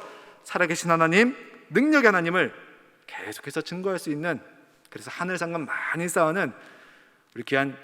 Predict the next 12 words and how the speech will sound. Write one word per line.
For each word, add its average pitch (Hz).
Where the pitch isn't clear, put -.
전도위원회, 156
그리고 123
우리 190
종교교회 156
성도님들 156
되시기를 156
예수님의 131
이름으로 139
축원합니다. 113
기도하시겠습니다. 120
하나님 160
아버지, 143